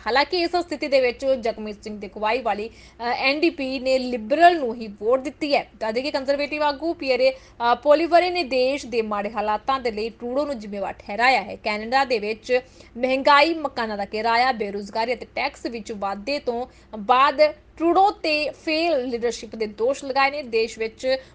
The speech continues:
ਉਸ ਖਿਲਾਫ, ਅ, ਵਿਰੋਧ ਵਧਦਾ ਜਾ ਰਿਹਾ ਹੈ। ਦੱਸ ਦਈਏ ਕਿ, ਅ,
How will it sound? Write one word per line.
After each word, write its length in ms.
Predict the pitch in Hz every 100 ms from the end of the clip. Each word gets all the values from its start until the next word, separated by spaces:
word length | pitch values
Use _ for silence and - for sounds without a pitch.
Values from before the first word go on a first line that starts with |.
| 277
ਉਸ 140 | 330
ਖਿਲਾਫ, 500 | 403 403 277 247 254
ਅ, 500 | 220 220 202 247 233
ਵਿਰੋਧ 400 | 208 240 277 294
ਵਧਦਾ 460 | 285 214 233 220 208
ਜਾ 280 | 180 185 -
ਰਿਹਾ 100 | -
ਹੈ। 60 | -
ਦੱਸ 240 | 202 240
ਦਈਏ 160 | 247 330
ਕਿ, 240 | 339
ਅ, 40 | 370